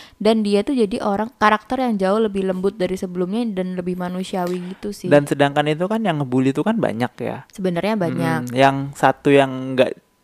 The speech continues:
Speaker 2: nggak kena hukuman ini terus tumbuh dewasa gitu, jadi
Speaker 1: Terus
Speaker 2: orang
Speaker 1: akhirnya
Speaker 2: yang
Speaker 1: mereka ketemu,
Speaker 2: Heeh.
Speaker 1: eh, mereka kan udah terpisah nih,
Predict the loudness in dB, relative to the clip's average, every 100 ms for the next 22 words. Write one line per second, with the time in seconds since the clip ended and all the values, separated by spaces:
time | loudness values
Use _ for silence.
0 | 2 2 4 2 2 0 0 -2 0 -2
1 | -2 -2 -6 _ _ _ -2 2 4 4
2 | 4 2 4 6 6 6 4 4 6 6
3 | 2 0 0 -2 _ _ _ 0 4 6
4 | 6 6 4 2 2 2 0 0 -4 -4
5 | -2 -2 -2 -4 -4 -4 -6 -12 -8 -6
6 | -2 -2 0 -2 0 -2 -4 -4 -4 -4
7 | -4 -4 -4 -6